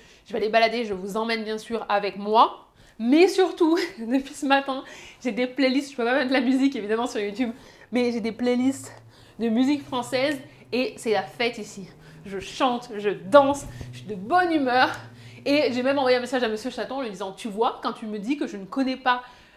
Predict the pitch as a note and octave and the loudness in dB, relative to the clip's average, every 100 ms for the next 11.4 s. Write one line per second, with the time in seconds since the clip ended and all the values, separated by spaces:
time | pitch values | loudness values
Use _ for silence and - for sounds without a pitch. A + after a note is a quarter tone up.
0 | - G3 G3 A3+ D4+ C#4 C#4 G#3 - F#3+ | -8 -6 -2 2 2 2 -2 -6 -12 -2
1 | D#4 D#4 D#4+ - C#4 - - - A#3 B3 | -2 0 -4 -2 -6 -6 -16 -12 -12 -10
2 | - C#4 F#4 F4+ F4 - A#3+ A3+ C4 A#3+ | -6 -2 0 0 -4 -6 -8 -2 -2 -2
3 | - A4 G#4+ - G4 - D#4 - E4 C4 | 4 4 4 -2 -6 -6 -8 -4 -2 -2
4 | - D#4 G#4+ - - B3+ F4+ G#4 G#4 G4 | -2 -2 -2 -4 2 4 6 4 2 2
5 | F#4 D#4 F#4+ E4 C#4+ C#4 - C4 D#4 C#4+ | 0 0 0 0 0 -2 -4 -6 -2 0
6 | C#4+ C#4 C4+ C4+ A3+ G3 - - - - | 2 0 -2 -2 -4 -4 -8 -18 -20 -20
7 | _ C4 F4 F4 - - _ _ - C#4+ | _ 4 6 4 0 -14 _ _ 6 6
8 | D#4+ C4+ - D4 G4+ - - _ _ _ | 6 -2 2 4 2 -2 -20 _ _ _
9 | - - - - A3+ B3+ G#3 E3+ - - | -20 -20 -20 -8 -4 -4 -6 -8 -12 -18
10 | - _ _ _ - C#4+ D#4+ D4 E4 D4+ | -20 _ _ _ -4 4 6 6 4 4
11 | A3+ B3 C4 | 2 6 6